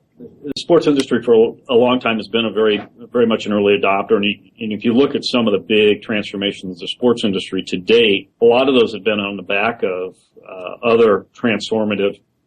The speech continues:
events in, in history or in industry. And I, you know, I think one of them is, is, uh, you know, in the nineteen eighties, after the Cold War ended, uh, certainly in the U S, uh, a lot of information got declassified.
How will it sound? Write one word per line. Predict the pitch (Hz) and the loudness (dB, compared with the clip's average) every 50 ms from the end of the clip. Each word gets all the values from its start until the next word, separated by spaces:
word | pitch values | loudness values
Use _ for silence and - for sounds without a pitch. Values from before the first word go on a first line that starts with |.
| _ _ _ _ _ _ _ _ _ _ | _ _ _ _ _ _ _ _ _ _
events | 139 - - 117 110 107 104 - - | -8 -2 0 0 0 0 -2 -4 -6
in, | 104 101 95 - - | -6 -6 -6 -8 -10
in | 113 110 - | -10 -10 -4
history | - 120 131 127 - - 113 107 101 101 | 0 0 0 0 0 -2 -2 0 0 0
or | 95 95 98 | 0 -2 -2
in | 104 | 0
industry. | 120 123 135 117 101 - - 98 95 98 | 0 2 0 0 -2 -4 -8 -6 -6 -6
And | 98 98 | -6 -6
I, | 95 101 - _ _ _ _ _ _ - | -8 -10 -12 _ _ _ _ _ _ -6
you | 113 | -2
know, | 110 | 0
I | 110 107 | 0 0
think | 113 - 104 | 0 0 0
one | 110 113 120 | 0 0 0
of | 123 117 | 0 0
them | 104 101 101 98 | -2 -6 -8 -10
is, | 95 92 - - _ | -12 -14 -18 -20 _
is, | 110 104 98 98 101 101 104 | -12 -10 -10 -10 -10 -8 -6
uh, | 104 98 98 98 98 - | -6 -6 -6 -8 -10 -10
you | - 110 110 | -12 -10 -8
know, | 101 101 101 | -8 -8 -6
in | 101 | -4
the | 101 | -2
nineteen | 107 117 113 110 - 117 107 107 | 0 0 0 0 0 0 0 2
eighties, | 110 117 127 120 113 107 101 95 | 2 4 4 4 2 0 0 0
after | 107 110 107 - - 110 | 0 -2 -2 -2 -4 -8
the | 101 - | -8 -4
Cold | - 127 120 123 123 110 | 0 0 2 2 2 0
War | 101 101 101 - | 0 0 0 0
ended, | 101 98 98 104 98 - _ _ _ _ _ _ _ _ _ | -2 -2 -2 -4 -4 -6 _ _ _ _ _ _ _ _ _
uh, | - 101 98 98 98 95 101 - - | -6 -4 -2 -2 -2 -2 -2 -4 -4
certainly | - - 123 101 104 104 | -2 -2 0 0 0 -2
in | 101 98 | -2 -2
the | 98 | 0
U | 101 104 120 143 | 2 4 4 4
S, | 143 127 120 - - - - - - - - | 4 2 0 -2 -4 -8 -10 -10 -12 -12 -10
uh, | |
a | 107 107 104 104 107 113 120 113 107 | -8 -8 -8 -10 -12 -14 -12 -10 -6
lot | 104 107 110 107 113 117 117 120 120 117 113 | -2 0 0 2 2 2 2 2 2 2 2
of | 117 113 113 110 101 95 - - _ _ _ _ _ _ _ _ _ _ _ _ _ | 2 2 2 0 -2 -6 -12 -20 _ _ _ _ _ _ _ _ _ _ _ _ _
information | 143 139 - 117 110 117 131 127 - 117 | -10 -6 -2 -2 0 0 0 0 -2 -2
got | 104 107 98 | -2 -2 -2
declassified. | - 104 92 - 110 110 113 113 - - - - 117 110 107 104 107 104 104 101 98 | -4 -8 -10 -4 -2 -2 -2 -2 -4 -8 -8 -4 -2 0 2 2 2 2 0 0 -2